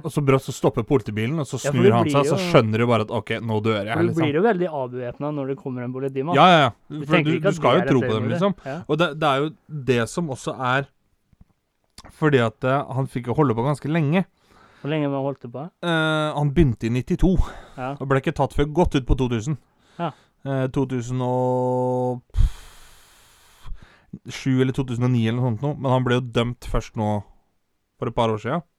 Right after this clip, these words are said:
Speaker 2: Men var det noe inni der som, eh, som at, var det noe inni der, årsak eller noe annet, noe fra at han gikk fra å være politimann og ville hjelpe folk til å bli seriemorder?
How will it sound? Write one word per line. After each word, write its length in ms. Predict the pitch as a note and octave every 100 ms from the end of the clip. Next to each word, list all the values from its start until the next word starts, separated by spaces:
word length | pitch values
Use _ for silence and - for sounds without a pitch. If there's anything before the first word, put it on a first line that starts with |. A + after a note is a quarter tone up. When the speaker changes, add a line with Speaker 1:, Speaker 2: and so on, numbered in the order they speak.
| _ _ _ - _ _ _ _ -
Speaker 2:
Men 140 | E3+ G3
var 260 | F3 D3+
det 80 | D3
noe 180 | F3+ E3
inni 260 | F#3 E3+ C3+
der 180 | B2+ C3
som, 360 | - C#3 C#3+ C#3
eh, 600 | C3+ C3+ C3 C3 C#3 D#3
som 500 | - C#3 C#3 C#3 - _
at, 300 | - D3 -
var 260 | D3 D3 C3+
det 80 | C3+
noe 80 | D#3
inni 160 | D3+ B2
der, 220 | A#2 B2+ -
årsak 480 | D3+ A#2+ B2+ A2+ -
eller 80 | B2+
noe 100 | C3
annet, 160 | A#2 C3+
noe 100 | C#3
fra 220 | - C3+ C3+
at 100 | C3+
han 140 | - C#3
gikk 140 | C3 _
fra 160 | C3 B2+
å 60 | C3
være 160 | B2+
politimann 540 | B2+ C3+ C3 A#2+ A#2+ C3+ C3
og 380 | _ _ _ C3+
ville 140 | C3+
hjelpe 320 | D3+ C#3+ - A#2
folk 240 | C#3 C#3
til 220 | - C3
å 60 | C3+
bli 100 | C3+
seriemorder? 560 | B2+ A#2+ A#2 A#2 D#3+